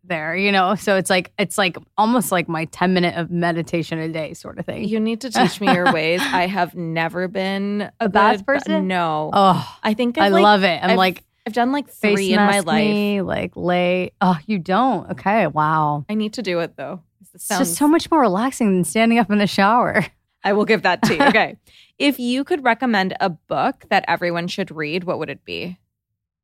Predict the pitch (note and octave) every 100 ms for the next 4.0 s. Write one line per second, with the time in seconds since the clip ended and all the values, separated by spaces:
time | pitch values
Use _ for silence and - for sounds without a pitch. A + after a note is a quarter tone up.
0 | _ _ _ _ - G#3+ B3+ B3 B3 F#3+
1 | - E3+ E3+ D#3 D3+ D3+ D#3 - F3 D#3+
2 | F#3 - F3+ E3 - D#3 - D3+ D#3 D3+
3 | D#3+ D3+ - F3 F3+ _ _ - A#3+